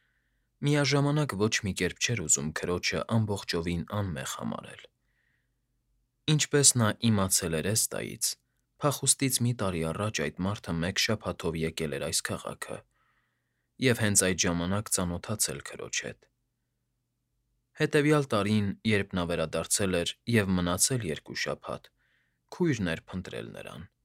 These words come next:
ինչպես կասկածում էր Կլայդը։ Կշռադատելով իր հարաբերությունը Հորտենզիայի հետ, եզրակացրեց, թե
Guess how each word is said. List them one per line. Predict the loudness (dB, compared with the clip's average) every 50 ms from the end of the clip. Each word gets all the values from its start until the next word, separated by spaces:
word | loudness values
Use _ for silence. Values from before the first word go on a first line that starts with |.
| _ -4
ինչպես | -2 -2 -2 -2 -2 0 2 2 2
կասկածում | 2 4 2 2 2 2 0 -2 -4 -6 -8 -8
էր | -8 -8 -8
Կլայդը։ | -8 -8 -8 -8 -8 -10 -12 -16 -16 -16 -18 -18 _ _ _ _ _ _ _ _ _ _ _ _ _ _ _ _ _ _ _ _ _ _ _ _ -2
Կշռադատելով | 2 2 4 4 4 4 4 4 2 2 2 2 2 4 2 2
իր | 0 0
հարաբերությունը | -2 -2 -2 -2 -2 -2 -4 -2 2 2 2 2 2 -2 -2
Հորտենզիայի | -4 -8 -10 -8 -6 -4 -2 0 0 0 0 0 -2 -2
հետ, | -2 -2 -2 -4 -6 -12 _ _ _ _ _ _ _ _ _ _ -4
եզրակացրեց, | 0 2 2 2 2 0 0 0 0 -2 -2 -2 -2 -2 0 2 2 2
թե | 2 2